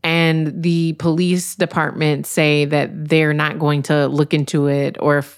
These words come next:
or follow up with that driver, sends a message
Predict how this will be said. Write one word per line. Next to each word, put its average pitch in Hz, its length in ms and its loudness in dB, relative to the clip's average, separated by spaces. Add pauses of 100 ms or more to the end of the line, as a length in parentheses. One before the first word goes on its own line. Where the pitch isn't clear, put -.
or 147 200 2
follow 143 400 2
up 139 180 0
with 143 140 0
that 139 200 -2
driver, 151 840 -2 (400)
sends 285 520 -2
a 190 120 0
message 170 920 0